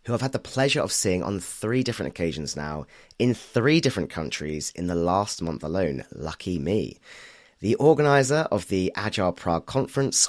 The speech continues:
author of the books The Agile Leader and The Great Scrum Master, a certified Scrum trainer who has certified thousands of Scrum Masters and product people across the globe.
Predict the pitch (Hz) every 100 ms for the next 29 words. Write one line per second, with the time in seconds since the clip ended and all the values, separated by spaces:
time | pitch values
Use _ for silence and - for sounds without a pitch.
0 | - 156 147 - 113 110 113 - - 104
1 | - 120 127 123 107 107 107 127 175 -
2 | - _ - 123 120 - 110 87 95 104
3 | 135 - - 80 73 69 67 65 82 110
4 | _ - - _ - 107 - 147 147 127
5 | 135 120 - 131 127 - 127 123 107 120
6 | 117 - 123 131 117 - 123 127 139 131
7 | 117 - 117 107 107 98 92 85 85 -
8 | 123 - - 92 90 67 - 147 101 90
9 | 98 101 92